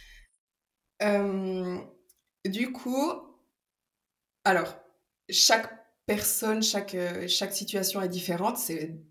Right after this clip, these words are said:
bien pour ça que tu fais ce métier, c'est qu'il faut aider les gens en fonction de leur situation. Mais d'une manière générale, est-ce que tu peux donner quelques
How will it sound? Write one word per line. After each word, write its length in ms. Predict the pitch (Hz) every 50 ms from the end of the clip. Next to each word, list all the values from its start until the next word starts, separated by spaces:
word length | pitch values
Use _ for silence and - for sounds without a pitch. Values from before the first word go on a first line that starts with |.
| _ _ -
bien 240 | 165 165 180 190 185
pour 220 | - 190 - -
ça 200 | - - 190 180
que 160 | 180 - 185
tu 180 | 175 - - 185
fais 160 | - 185 175
ce 160 | 175 - -
métier, 300 | 170 165 - - 190 233
c'est 180 | 247 - 170 165
qu'il 280 | - 165 165 170 175 -
faut 160 | - - 175
aider 220 | 175 175 175 180
les 160 | 185 175 170 170
gens 280 | 165 175 185 190 196 - - - - - _ -
en 80 | - 185
fonction 320 | 180 196 185 185 - 220 208
de 40 | 190
leur 100 | 185 -
situation. 480 | - 190 - 196 190 - 214 233 262 269
Mais 200 | 247 180 180 185
d'une 260 | 185 185 233 285 294
manière 320 | 269 240 220 214 220 220 214
générale, 440 | 202 208 202 196 196 208 220 285
est-ce 120 | 262 214 -
que 80 | -
tu 140 | 196 - -
peux 100 | - 208
donner 260 | 202 202 208 220 240
quelques 480 | 240 220 190 185 180 - 196 185 185 -